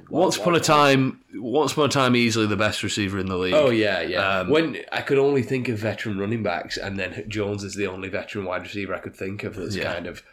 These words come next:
Speaker 3: not on a team. I, yeah, I thought he retired for.
Speaker 1: No, he's still coming after a ring.
Speaker 3: Yeah.
Speaker 1: Um, but moving on, projection beaters, um, guys who, who we think you can start, who are gonna beat the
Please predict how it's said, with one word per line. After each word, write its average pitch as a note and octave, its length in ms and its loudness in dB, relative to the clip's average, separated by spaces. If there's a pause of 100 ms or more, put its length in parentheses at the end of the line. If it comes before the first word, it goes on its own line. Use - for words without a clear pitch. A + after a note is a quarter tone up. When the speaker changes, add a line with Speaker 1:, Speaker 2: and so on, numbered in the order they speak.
(140)
Speaker 3:
not F#2+ 380 -4
on F2+ 140 -6
a F2 40 -8
team. G2 380 -6
I, - 100 -10 (320)
yeah, G2+ 260 -6
I G#2 40 -12
thought G#2 180 -6
he G2 60 -4
retired F2+ 420 -12
for. G#2 240 -12 (240)
Speaker 1:
No, C3+ 320 -8 (140)
he's G2 240 -6 (180)
still A#2 180 -2
coming A#2 220 -2
after A2 300 -2
a G#2+ 40 0
ring. G2 340 -2 (360)
Speaker 3:
Yeah. F2 240 -8 (320)
Speaker 1:
Um, E2+ 520 -8 (1500)
but D#3 120 -2
moving E3 220 4
on, C#3 280 2 (360)
projection A2+ 840 0
beaters, G2 720 -2 (340)
um, F2+ 540 -4 (560)
guys G#2 360 0
who, G2 360 0
who B2 160 2
we A#2 80 2
think A2 480 -2 (260)
you A#2+ 140 0
can A#2+ 120 -2
start, G#2 540 0
who A2+ 100 0
are G#2+ 40 0
gonna G#2+ 180 -2
beat A2 260 0
the G2+ 220 -2